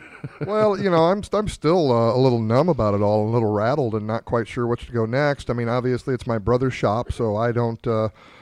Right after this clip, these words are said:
Speaker 2: I mean, other than maybe if they've violated some of my rights, I have some standing, but otherwise, it's, it is my brother's shop, so he has all the standing to do anything legally.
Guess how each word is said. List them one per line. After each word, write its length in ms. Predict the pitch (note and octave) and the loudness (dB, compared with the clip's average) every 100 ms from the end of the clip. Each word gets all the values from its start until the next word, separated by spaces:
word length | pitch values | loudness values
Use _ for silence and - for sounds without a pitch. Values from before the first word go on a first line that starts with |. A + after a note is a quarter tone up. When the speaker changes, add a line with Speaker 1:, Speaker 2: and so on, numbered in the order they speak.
| - _ | -20 _
Speaker 2:
I 80 | A2+ | -4
mean, 180 | A2+ A#2 | 0 2
other 160 | B2 C3 | 2 2
than 400 | A#2+ A2+ A2+ A#2 | 0 -4 -4 -2
maybe 560 | B2 A#2+ A#2+ A#2 A#2 | -2 -2 -4 -2 -2
if 120 | A2+ - | -4 -4
they've 180 | A2+ | -6
violated 800 | G2+ F#2+ F#2+ G#2+ A#2+ A#2 A#2+ A2+ | -6 -12 -8 -6 -4 -4 -4 -6
some 160 | G#2 A#2+ | -6 -6
of 80 | A#2 | -2
my 180 | B2 | -2
rights, 380 | A#2+ G2+ A2+ - | 0 -2 -4 -4
I 100 | G#2 | -6
have 140 | A2+ - | -6 -8
some 140 | G#2+ | -16
standing, 480 | - G#2+ G#2 A2+ A#2 | -10 -10 -8 -10 -6
but 100 | A2 | -4
otherwise, 420 | G#2+ G2+ G2+ A2 | -2 -4 -4 -6
it's, 140 | G2+ | -8
it 100 | A2+ | -6
is 160 | A2+ G#2+ | -6 -4
my 120 | A2 | -6
brother's 280 | G2+ G#2+ G#2 | -4 -6 -6
shop, 340 | - G#2 F#2+ - | -4 -4 -4 -8
so 100 | G#2 | -10
he 120 | A2 | -8
has 180 | G#2+ G2+ | -8 -8
all 120 | G2 | -10
the 60 | G2 | -10
standing 420 | - G2+ G#2 G2 | -10 -10 -10 -12
to 60 | G2 | -10
do 140 | G2 | -10
anything 320 | G2+ G2+ G2 | -8 -10 -10
legally. 460 | F#2+ A#2+ G2 F2+ | -10 -10 -10 -12